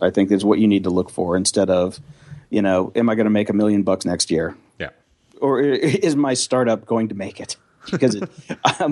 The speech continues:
Speaker 1: I'm gonna tell you right now, nah, it's not. So now this one, this, this last piece, piece we have, it, I was,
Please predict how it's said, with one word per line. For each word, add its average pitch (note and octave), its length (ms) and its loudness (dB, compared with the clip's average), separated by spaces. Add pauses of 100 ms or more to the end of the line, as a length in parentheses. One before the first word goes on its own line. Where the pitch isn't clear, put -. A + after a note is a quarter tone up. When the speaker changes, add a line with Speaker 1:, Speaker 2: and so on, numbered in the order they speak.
Speaker 1:
I'm C#3+ 120 0
gonna D3+ 100 0
tell D3+ 200 -4
you C#3 120 0
right C3 140 0
now, B2+ 340 -2 (340)
nah, F2 240 -14 (1040)
it's G2+ 200 2
not. E2+ 260 0 (560)
So C#3+ 360 2 (640)
now C3 420 2
this F#3 220 0
one, A3 240 0
this, G3+ 200 -2
this E3 260 0
last D#3+ 280 2
piece, C3+ 200 2
piece - 300 -4
we A#2 100 4
have, G#2+ 240 2
it, A#2 280 -2
I B2 180 4
was, A2+ 340 0